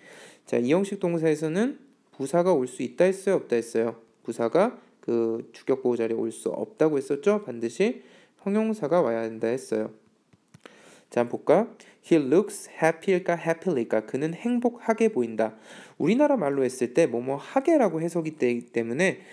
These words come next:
한국 아이들이 happy를 찍는단 말이지. 근데 영어에서는 이게 형용사 자리예요. 그래서 happy가 정답. 그는 행복하게 보인다. 하게라는 말이 있어도 happy.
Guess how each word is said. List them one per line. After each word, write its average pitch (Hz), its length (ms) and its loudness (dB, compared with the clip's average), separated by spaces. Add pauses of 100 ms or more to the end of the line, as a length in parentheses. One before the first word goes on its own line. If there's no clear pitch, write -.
(140)
한국 214 360 2
아이들이 127 300 0
happy를 190 1080 0 (280)
찍는단 208 440 0
말이지. 110 340 -6
근데 123 460 2 (580)
영어에서는 113 480 0
이게 139 320 0
형용사 233 440 -2
자리예요. 113 320 -2
그래서 113 180 -10
happy가 - 580 -2
정답. 123 720 0 (1700)
그는 131 240 0
행복하게 220 840 0 (360)
보인다. 135 540 0 (120)
하게라는 160 460 0
말이 113 200 -2
있어도 123 360 -2
happy. 127 600 -4